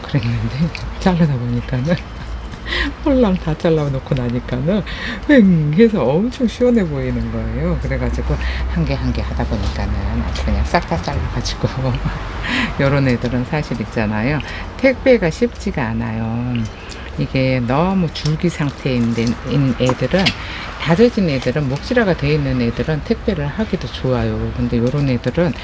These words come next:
지금 이렇게 사방팔방으로 이렇게 자구가 나오고 있잖아요. 그래서 요런 애들은 택배하기가 어려워가지고 그냥 아예 쓰-, 뭐 중품? 요 정도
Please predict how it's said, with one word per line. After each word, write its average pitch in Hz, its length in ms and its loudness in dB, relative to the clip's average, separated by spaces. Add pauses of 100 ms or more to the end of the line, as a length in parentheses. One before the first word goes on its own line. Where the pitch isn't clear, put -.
(300)
지금 143 300 0
이렇게 120 220 -2
사방팔방으로 202 880 0
이렇게 120 220 -2
자구가 131 440 -4
나오고 120 380 -2
있잖아요. 113 640 -2 (400)
그래서 147 400 2 (500)
요런 165 260 2
애들은 147 340 -4
택배하기가 202 920 -2
어려워가지고 156 840 -2
그냥 196 240 -2
아예 190 180 0
쓰-, - 160 -4
뭐 135 1040 -2
중품? 220 540 2 (480)
요 165 100 4
정도 170 720 4